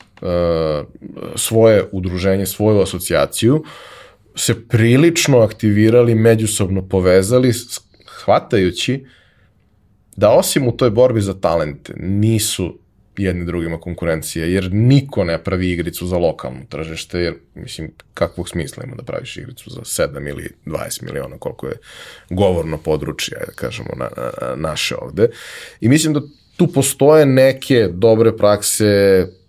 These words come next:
koje mogu da se, da se uzmu kao primer, ali opet se vraćamo na to da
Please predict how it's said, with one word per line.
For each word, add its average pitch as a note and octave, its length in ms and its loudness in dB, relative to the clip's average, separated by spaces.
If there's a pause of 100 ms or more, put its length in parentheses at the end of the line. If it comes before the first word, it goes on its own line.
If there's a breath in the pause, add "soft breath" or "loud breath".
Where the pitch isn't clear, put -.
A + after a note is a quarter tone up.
koje A2 180 2
mogu G#2 300 2
da F#2+ 100 2
se, F#2+ 320 0
da F2+ 120 -2
se - 160 -4
uzmu F#2+ 340 -2
kao F#2 240 2
primer, F2 360 0 (420 loud breath)
ali G#2 200 2
opet D#3+ 320 4
se - 280 -4
vraćamo D3 440 2
na C3+ 120 0
to D3 200 2
da C#3+ 200 4